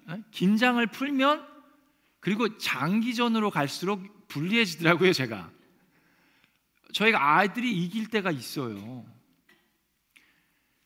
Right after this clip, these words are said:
앞으로는 어떻게 될까요? 역전이 되겠죠. 이제 앞으로는 제가 진짜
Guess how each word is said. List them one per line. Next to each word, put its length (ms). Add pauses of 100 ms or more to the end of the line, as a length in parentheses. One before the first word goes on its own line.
(760)
앞으로는 520
어떻게 240
될까요? 400 (1900)
역전이 500
되겠죠. 460
이제 160
앞으로는 580 (280)
제가 340
진짜 380